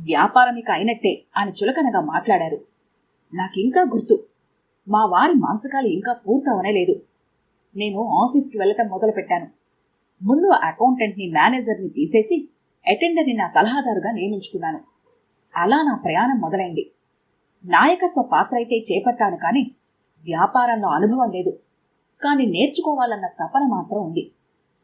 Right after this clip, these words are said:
అదే నా కింద పనిచేసే వారి గౌరవం సంపాదించి పెట్టింది. కానీ క్లయింట్ల దగ్గరకు వచ్చేసరికి ఇది ఉపయోగపడేది కాదు. నేను తీసేసిన ఉద్యోగులు వాళ్ళని భయపెట్టి వదిలారు. వాళ్ళు ఫోన్లు చేసి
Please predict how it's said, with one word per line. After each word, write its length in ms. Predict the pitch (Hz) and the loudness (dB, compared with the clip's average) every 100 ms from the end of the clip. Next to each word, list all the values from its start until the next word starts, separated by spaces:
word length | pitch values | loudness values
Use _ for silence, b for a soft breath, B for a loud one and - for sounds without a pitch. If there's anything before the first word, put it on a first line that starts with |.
| - | -4
అదే 400 | 151 247 254 - _ _ - | 2 4 2 -4 _ _ -6
నా 160 | 196 226 | 0 0
కింద 220 | 226 254 | 0 2
పనిచేసే 480 | 370 320 233 220 202 | 4 4 2 0 0
వారి 200 | 185 170 | -2 -2
గౌరవం 460 | 151 143 190 247 220 | -2 -2 0 0 -2
సంపాదించి 540 | - 190 220 202 175 202 | -2 0 -2 -4 -4 -6
పెట్టింది. 400 | 160 165 156 - _ _ - _ _ _ - | -4 -4 -8 -8 _ _ -20 _ _ _ 0
కానీ 220 | 277 269 | 2 2
క్లయింట్ల 460 | 254 - 185 311 392 | -2 0 0 2 2
దగ్గరకు 340 | 311 240 214 | 2 2 0
వచ్చేసరికి 680 | 165 202 214 220 220 208 214 - | -2 -2 -2 -2 -2 -6 -6 -2
ఇది 160 | 214 | 2
ఉపయోగపడేది 680 | 202 165 285 311 294 196 175 | 2 0 -2 -2 -2 -2 -2
కాదు. 340 | 226 185 185 - _ _ _ _ _ _ _ - | 0 0 0 -2 _ _ _ _ _ _ _ 0
నేను 220 | 254 247 | 2 2
తీసేసిన 540 | - 330 - 359 302 | 2 2 2 2 2
ఉద్యోగులు 460 | 226 160 185 226 226 | 2 2 4 4 2
వాళ్ళని 340 | 233 196 180 | 2 2 0
భయపెట్టి 580 | 151 143 190 262 - 208 | -8 -4 -4 -2 -2 -2
వదిలారు. 380 | 196 190 175 165 - _ _ _ _ _ 202 | -2 0 0 -2 -12 _ _ _ _ _ 4
వాళ్ళు 240 | 220 208 | 4 4
ఫోన్లు 460 | - 170 262 277 208 | -2 -2 -2 0 0
చేసి 320 | 190 175 | 0 -4